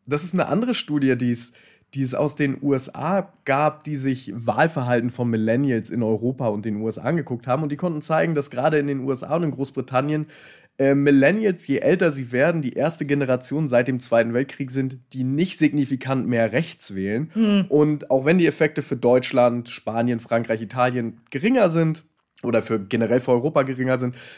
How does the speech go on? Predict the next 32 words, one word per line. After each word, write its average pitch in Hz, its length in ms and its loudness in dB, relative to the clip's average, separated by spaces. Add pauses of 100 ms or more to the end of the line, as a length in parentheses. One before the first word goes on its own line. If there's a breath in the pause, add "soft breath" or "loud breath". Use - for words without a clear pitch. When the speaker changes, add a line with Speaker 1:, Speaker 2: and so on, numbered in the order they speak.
(100)
Speaker 1:
kann 139 120 0
man 156 100 6
auch 131 140 4
da 127 240 4
zeigen, 127 260 2
dass 123 140 -2
Millennials 131 680 2
nicht 147 560 0
dazu 123 240 0
neigen, 120 380 2
im 113 120 -4
Alter 120 460 2
im 104 100 -4
Vergleich 107 300 -4
zu - 100 -4
anderen 131 220 -2
Generationen 131 520 -4
mehr 147 160 4
rechts 202 280 -2
zu 127 160 -4
wählen. 123 180 2
Und 131 140 -2 (360 loud breath)
das 143 160 2
ist 160 140 -2
doch 139 100 4
immerhin 151 360 4
ein, 135 300 -4
ein 127 220 -2
kleines 139 440 0
positives 131 580 -2
Zeichen 135 380 4
und 123 340 -4